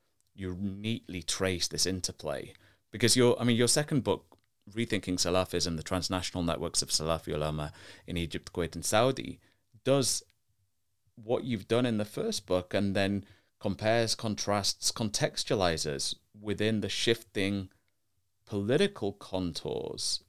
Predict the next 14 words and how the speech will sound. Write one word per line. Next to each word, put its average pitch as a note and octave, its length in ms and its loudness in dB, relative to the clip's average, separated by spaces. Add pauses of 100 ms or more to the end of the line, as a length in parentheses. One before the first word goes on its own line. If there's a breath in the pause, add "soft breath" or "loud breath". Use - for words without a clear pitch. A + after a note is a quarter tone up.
(120)
of F#2 160 -4
the E2+ 100 -4
region, D#2 520 -6
of - 160 -2
those G2+ 160 2
specific - 460 -2
states, - 580 2 (1500 soft breath)
and A#2 240 2
then A2 440 2 (120)
the F#2+ 380 2 (640)
specific - 1400 0 (100)
dynamics F2 920 0 (440)
of F#2+ 220 2
individuals. G2 1000 -4